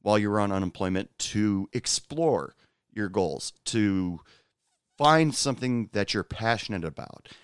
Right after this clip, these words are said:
That, I mean, that's why I started this podcast. I love talking about bartending. I, I love hearing bar stories. And I, uh, j-, it wasn't just to get a chance to meet,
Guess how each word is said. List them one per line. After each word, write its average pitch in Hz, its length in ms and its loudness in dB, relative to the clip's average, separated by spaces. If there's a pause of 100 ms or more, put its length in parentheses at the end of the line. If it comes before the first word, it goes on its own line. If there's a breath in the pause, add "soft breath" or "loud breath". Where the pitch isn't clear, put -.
(280 loud breath)
That, 147 140 4
I 120 40 0
mean, 127 140 -4
that's 175 260 2
why 170 300 6
I 123 60 4
started 113 300 0
this 95 120 -8
podcast. - 580 -4 (580 soft breath)
I 123 140 4
love 120 360 6
talking 120 340 -2
about 107 260 0
bartending. 90 520 -2 (220)
I, 98 220 2
I 98 180 0
love 104 340 2
hearing 117 340 -2
bar 104 300 0
stories. - 760 -4 (420 soft breath)
And 101 720 2 (680)
I, 113 360 2 (920)
uh, 98 340 4 (140)
j-, - 240 -10
it 101 200 -4 (280)
wasn't 113 380 0
just - 300 -2
to 101 80 -6
get 101 140 -2
a 98 40 0
chance 98 380 -4
to - 80 -6
meet, 95 280 -2